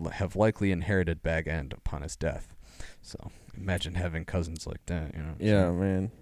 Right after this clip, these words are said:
Speaker 1: Um,
Speaker 2: Gold
Speaker 1: so,
Speaker 2: diggers.
Speaker 1: <laughs> yeah. Bilbo's wealth became the talk of the Shire for a while, as well as his wild stories of dwarves and trolls and elves and dragons.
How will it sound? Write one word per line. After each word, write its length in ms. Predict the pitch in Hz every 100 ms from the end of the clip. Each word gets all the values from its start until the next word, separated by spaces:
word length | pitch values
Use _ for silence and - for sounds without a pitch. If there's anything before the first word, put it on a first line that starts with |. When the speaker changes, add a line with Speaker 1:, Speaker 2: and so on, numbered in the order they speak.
| - _ - - -
Speaker 1:
Um, 260 | 104 101 87 - - - -
Speaker 2:
Gold 400 | - 113 110 95
Speaker 1:
so, 40 | 98
Speaker 2:
diggers. 460 | 107 98 92 80
Speaker 1:
<laughs> 200 | 123 101
yeah. 140 | 135 92 - - - - -
Bilbo's 520 | 127 135 135 123 113 -
wealth 360 | 113 110 98
became 300 | 104 - 101
the 80 | 92
talk 280 | 98 101 -
of 100 | 95
the 80 | 87
Shire 360 | - 95 82
for 160 | - 78
a 60 |
while, 360 | 69 69 - -
as 180 | - 92
well 180 | 95 98
as 120 | 92
his 160 | 95 85
wild 340 | 85 90 98 95
stories 500 | - 90 85 85 82
of 160 | 76
dwarves 420 | - 92 92 87 -
and 120 | 90
trolls 440 | - 82 80 82
and 140 | 82 80
elves 320 | 82 82 -
and 120 | 85
dragons. 600 | 87 78 69 - - -